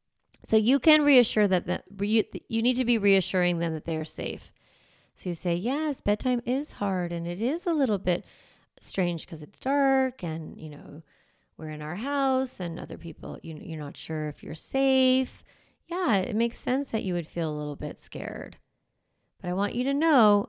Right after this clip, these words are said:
that at night, we lock the doors in our house." Or at night, that's why we have dogs and that's why they sleep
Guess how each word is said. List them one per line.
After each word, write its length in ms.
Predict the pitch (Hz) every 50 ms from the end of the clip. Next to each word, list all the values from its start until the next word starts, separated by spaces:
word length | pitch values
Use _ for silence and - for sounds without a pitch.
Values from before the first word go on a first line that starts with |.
| - -
that 160 | 185 - -
at 240 | - 175 180 - -
night, 520 | 220 240 269 285 254 226 202 190 185 - - _
we 180 | 190 196 196
lock 340 | 180 180 175 175 175 - -
the 100 | 185 180
doors 500 | 170 - 165 165 165 160 156 156 156 -
in 140 | - 170 165
our 160 | 160 160 160
house." 720 | 156 147 160 - - - - - - - - - - _ _ _ _ _ _ _ _ _ _ _ _ _ _ _ _ _ _ _ _ _ _
Or 180 | 165 170 - -
at 280 | - 196 202 214 - -
night, 540 | 240 262 294 330 302 247 226 220 220 - - _ _ _ _ _ _ _ _ _ _ _
that's 300 | - 185 185 - - -
why 180 | - 254 262 240
we 140 | 220 202 196
have 300 | 196 190 180 175 - _
dogs 500 | 220 - - 339 320 269 247 233 - -
and 180 | - - 190
that's 240 | 190 180 - - -
why 120 | 196 185
they 180 | 180 175 185 180
sleep 480 | - - - - 175 175 170 - -